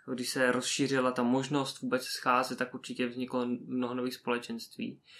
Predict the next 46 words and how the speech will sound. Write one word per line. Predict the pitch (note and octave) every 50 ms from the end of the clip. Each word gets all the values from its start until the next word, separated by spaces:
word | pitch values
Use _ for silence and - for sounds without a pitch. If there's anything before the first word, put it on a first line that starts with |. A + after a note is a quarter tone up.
| - - - - - -
Jaký | C3 C#3 C3+ - G3 G#3 G#3+
je | G#3+ G#3+ G3+
rozdíl | E3 D#3 C#3 C3+ C3+ C#3+ D3+ D3+ C#3+
možná | C#3 C3+ B2+ B2+ C#3+ C#3+ C#3
mezi | C#3 C#3 C#3 B2+ C3 C#3 C#3 C#3 C3 - -
tou | D3+ D3 C#3
dobou, | C3+ C#3+ C3 B2 C3+ C3+ C3 C3+ C3+ C3+ C3 - - - _ _ _ _ _ _ _ - -
a | B2+
možná | B2+ B2+ B2 B2+ B2+ A#2+ C3+ C3
můžeš | C3 B2+ B2 B2+ -
sám | - C#3 C3+ C#3
upřesnit, | C3+ C#3 - C#3+ C3+ - C3
kdy | A#2+ A#2+ B2 A#2
to | - A#2+
třeba | - - B2+ B2+ B2
bylo | B2 B2 B2+ B2 B2 B2 B2 - - - - -
lepší, | C3 B2+ A#2+ - - - - C#3 C#3 C#3 C#3 - - - _ - C3 B2 B2
eh, |
ta | B2 B2 B2
situace | B2 - - B2+ - B2+ B2 B2 C#3
příznivější | B2+ C3 - C#3 B2+ C3+ D3 C#3+ C#3 C#3 C#3 C#3 C#3 - - C3+ C3+ C#3 C#3 C#3 - - - - _ -
pro | B2+ B2+
to | B2+ B2+
zakládání | B2+ C3 B2+ - C3 C3 B2+ B2+ B2+ B2+
těch | B2 B2+ B2+
sborů | B2 B2+ B2 A#2+ B2 B2 B2 - - - - - -
a | B2+
tou | - C#3+ B2+ A#2+
dnešní. | A#2 A#2 A2 - - - A3 G3+ -
Proč | - C#3 C#3
třeba | - - G3 F3+ F3+
dneska | E3 C#3+ D3 C#3 - - - C#3+ C#3 C3+ C3+ - - - - _ _ _
to | - C#3
je | B2+
tak | C#3 C#3 B2+ - -
pomalé | - C3 C3 C3+ C#3 C#3 C#3 C3+ C3+
a | C3 C3 B2+ -
když | - C#3 B2+ -
je | C#3
to | - B2+
propojené | - C3 B2+ - C#3 C3 C3 C3 C3
s | C3
tou | - B2
evangelizací, | - B2 C3+ D3+ D3+ D3+ D3 D3 C#3 C#3 C#3 - C3 A#2+
s | - -
misí, | C3+ C3 C3+ - D3 C#3+ C#3 C3+ C3